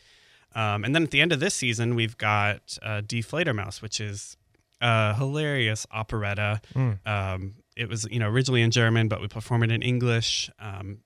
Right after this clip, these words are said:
Speaker 1: and it's all about, you know, champagne and all of the effects that it can have whenever you try to, uh, you know, disguise yourself and pull one over on the people who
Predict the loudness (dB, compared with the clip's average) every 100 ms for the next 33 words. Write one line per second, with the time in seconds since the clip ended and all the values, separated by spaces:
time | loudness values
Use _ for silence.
0 | _ -6 -6 -8 -10 -8 -6 -4 -4 -4
1 | -4 -2 0 2 0 0 -2 0 2 2
2 | 2 2 0 0 -2 0 -4 -4 -6 -4
3 | -4 -4 -2 2 2 2 0 -4 -4 -2
4 | -2 -6 -10 -6 -4 -4 -4 -6 -6 -12
5 | -20 -20 -6 -2 -2 -2 -6 -12 -20 -20
6 | -10 -8 -6 -8 -2 -2 0 0 0 0
7 | 2 0 -2 -6 -4 -6 -4 -4 0 2
8 | 2 0 -2 -6 -8 -10 -10 -12 -10 -10
9 | -10 -12